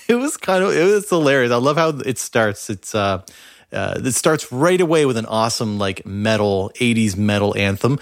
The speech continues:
They're just all in, in demon garb, but with, like, the spandex, the tight kind of get-ups.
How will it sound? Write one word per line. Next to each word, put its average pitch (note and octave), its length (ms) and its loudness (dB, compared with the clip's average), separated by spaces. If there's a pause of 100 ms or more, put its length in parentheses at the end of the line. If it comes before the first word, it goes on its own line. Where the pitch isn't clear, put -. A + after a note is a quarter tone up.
They're A#2 100 2
just G#2+ 240 -2
all G#2+ 220 4
in, G#2 260 0
in G#2+ 140 -2
demon A2 260 2
garb, A2+ 220 2
but A#2 80 0
with, A#2+ 260 0
like, A2 160 0
the - 80 -6
spandex, G2 640 -2
the - 80 -20
tight G2 340 -2 (300)
kind F#2+ 160 -6
of F#2 60 -6
get-ups. G#2+ 340 -2